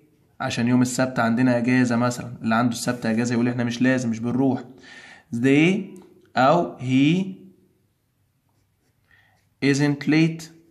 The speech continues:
هو مش متأخر. يبقى he، أقول he don't ولا he doesn't؟ He doesn't have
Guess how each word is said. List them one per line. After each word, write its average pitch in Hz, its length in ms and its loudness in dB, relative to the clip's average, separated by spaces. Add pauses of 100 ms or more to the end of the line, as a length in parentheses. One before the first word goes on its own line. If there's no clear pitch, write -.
(520)
هو 143 200 4
مش 139 200 -2
متأخر. 139 720 -2 (1040)
يبقى 117 440 0
he، 135 360 4 (600)
أقول 127 200 0
he 131 200 0
don't 151 240 0
ولا 127 160 2
he 131 120 0
doesn't؟ 135 400 0 (180)
He 135 280 4
doesn't 139 400 0 (720)
have 127 420 2